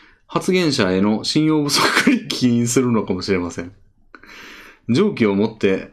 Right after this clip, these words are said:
お二人に聞きたいテーマは発言の納得感です。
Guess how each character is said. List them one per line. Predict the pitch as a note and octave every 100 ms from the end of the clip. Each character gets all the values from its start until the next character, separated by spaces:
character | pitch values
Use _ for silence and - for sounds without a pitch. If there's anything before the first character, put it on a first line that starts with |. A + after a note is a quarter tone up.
| -
お | B2
二 |
人 | - G3
に | B2+
聞 | F#2 -
き | C3+
た | C3
い | F#2
テ | G2
ー | E2+
マ | E2+
は | F#2 -
発 | C3 C#3+ E3
言 | E3+ D#3+
の | C#3+
納 | C#3 C#3+
得 | - -
感 | F#2 E2+
で | D#2+
す。 | - -